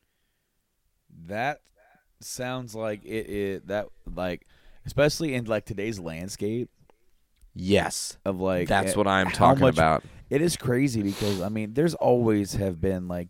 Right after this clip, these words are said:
Speaker 1: the, the fanboys, D C versus Marvel.
Speaker 2: And they've
Speaker 1: And
Speaker 2: always worked together.
Speaker 1: Well, uh, yeah, and, but, like, there's always kinda also been, like, you know, comics have always been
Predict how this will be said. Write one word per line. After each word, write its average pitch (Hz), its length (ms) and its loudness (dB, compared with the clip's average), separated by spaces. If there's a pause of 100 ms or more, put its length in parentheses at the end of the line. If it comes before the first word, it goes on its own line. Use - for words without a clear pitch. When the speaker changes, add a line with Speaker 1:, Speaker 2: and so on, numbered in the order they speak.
Speaker 1:
the, 85 340 -4 (1000)
the 110 120 2
fanboys, 90 840 0
D 104 200 -4
C 104 180 -6
versus 95 400 -6
Marvel. 82 640 -8 (540)
Speaker 2:
And 156 160 4
they've 202 60 8
Speaker 1:
And 196 80 6
Speaker 2:
always 220 260 8
worked 226 240 6
together. 214 600 0 (420)
Speaker 1:
Well, 131 240 4
uh, 165 160 2
yeah, 147 400 4
and, 110 260 0
but, 113 220 4
like, 104 340 -2 (2750)
there's 139 280 2
always 170 320 6
kinda 156 260 2
also 131 420 2
been, 120 320 0
like, 107 360 -2
you 113 100 -10
know, 107 220 -2
comics 123 420 -4
have 104 140 -2
always 98 300 -2
been 87 380 -8